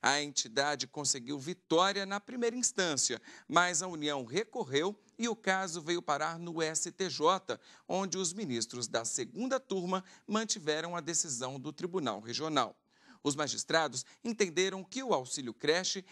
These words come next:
é um reembolso que o servidor recebe do valor que ele gasta com a educação dos filhos e que não representa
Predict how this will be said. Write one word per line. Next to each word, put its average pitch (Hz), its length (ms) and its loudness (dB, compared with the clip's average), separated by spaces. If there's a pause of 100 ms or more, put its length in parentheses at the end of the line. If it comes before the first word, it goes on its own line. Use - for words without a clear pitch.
(180)
é 202 180 4
um 208 160 -4
reembolso 185 920 -2
que - 140 -12
o - 20 -6
servidor 135 540 -2
recebe 147 500 0
do 214 140 -6
valor 190 400 -2
que - 140 -8
ele 220 180 2
gasta 214 560 0 (220)
com 240 200 0
a 233 60 4
educação 208 540 -2
dos 254 180 -8
filhos 165 540 0 (260)
e 220 160 0
que 226 180 -6
não 196 220 0
representa 165 840 -2